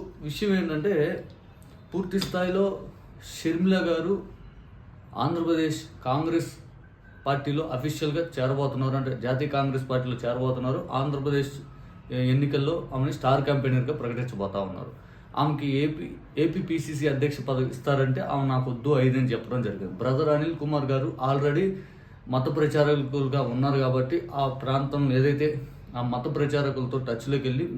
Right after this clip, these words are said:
మనం ఆంధ్రప్రదేశ్ ఎన్నికల్లో ఉంటున్నాం, ఖచ్చితంగా మీరు మనకే సపోర్ట్ చేయాలి ఐదు అని చెప్పి already టచ్‌లోకి వెళ్ళాడంట.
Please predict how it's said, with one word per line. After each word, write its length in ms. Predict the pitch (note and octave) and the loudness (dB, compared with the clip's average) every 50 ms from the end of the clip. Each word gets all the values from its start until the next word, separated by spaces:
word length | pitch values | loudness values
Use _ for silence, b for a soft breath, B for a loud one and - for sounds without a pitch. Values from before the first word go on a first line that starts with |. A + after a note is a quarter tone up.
| B2 B2 B2+ | -2 0 0
మనం 180 | B2+ C3+ C#3 C3 - - | 0 0 0 -2 -4 -4
ఆంధ్రప్రదేశ్ 440 | B2 B2+ C#3 C#3 C3+ C3+ C#3 C3 C3 | -2 -2 0 0 0 0 0 0 0
ఎన్నికల్లో 380 | C3 B2+ C3 B2+ C3 B2+ C3 B2+ C3 - B B B B B B B B B B B B - - - | 0 0 0 0 0 0 0 0 -2 -4 B B B B B B B B B B B B -18 -10 -2
ఉంటున్నాం, 460 | B2+ C3 B2+ C#3 C3+ C#3 C3+ C#3+ D3 - - B B B B B B B B B B - | 0 0 2 2 2 2 0 0 -2 -4 -8 B B B B B B B B B B -4
ఖచ్చితంగా 360 | C3+ B2+ - - D#3+ D#3 D3+ | -2 -2 0 0 2 2 4
మీరు 200 | D3+ C#3+ C#3 C3+ | 4 4 4 4
మనకే 320 | C3 C3 C3 B2+ C#3 D3 | 4 2 2 2 2 2
సపోర్ట్ 400 | C#3+ - B2 C3 C3+ C3 C3 - | 0 0 -2 -2 -2 -2 0 0
చేయాలి 220 | B2 B2 B2+ B2+ B2 A#2+ B2+ | 0 2 2 2 4 4 4
ఐదు 120 | B2+ C3+ | 4 4
అని 120 | C3 B2+ B2 | 4 4 2
చెప్పి 160 | - - E3 | 0 0 0
already 400 | D3+ B2+ B2+ B2+ B2 C3 D3 - - | 4 4 4 4 4 2 0 0 -2
టచ్‌లోకి 400 | A#2 A2+ - - A#2+ A#2+ A2 A2 | -2 -4 -2 -4 -6 -4 -4 -4
వెళ్ళాడంట. 440 | G#2+ G#2 G#2 G2+ G2 F#2+ F#2+ - - | -4 -4 -4 -4 -4 -4 -6 -8 -10